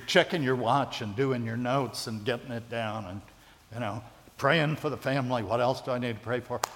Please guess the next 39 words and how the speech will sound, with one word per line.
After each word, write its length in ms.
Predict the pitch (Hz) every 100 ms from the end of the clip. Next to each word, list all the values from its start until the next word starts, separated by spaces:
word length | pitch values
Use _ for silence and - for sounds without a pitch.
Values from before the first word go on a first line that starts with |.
| -
I 60 |
remember 340 | 147 139 120 120
somebody 320 | - 123 117
coming 260 | 113 113 120
and 120 | 104
saying, 180 | 117 120
"Okay, 200 | 135 139
I'm 120 | 110
trying 220 | 135 151
to 60 | 135
learn 140 | 131
to 60 | 107
pray. 200 | 120 117
I 40 |
was 140 | 107
told 220 | - 123 117
to 60 |
pray 260 | 110 117 110 - - - -
the, 200 | 117 117 - -
the 240 | 107 104 107
Acts, 400 | 185 147 107 - -
adoration." 640 | 135 156 135 113 - 95
So, 280 | - 135 92 - - -
I 60 | 117
mean, 160 | 135
how 140 | 101 175
many 180 | 143
times 300 | 143 131 139 -
do 100 | 120
I 100 | 113
have 180 | 120
to 60 | -
say, 220 | - 127
"You're 160 | 113 87
wonderful, 440 | 107 127 107 139
you're 140 | 101 87
great, 320 | 117 117 104
you're 120 | - 95
marvelous," 460 | 104 110 101 104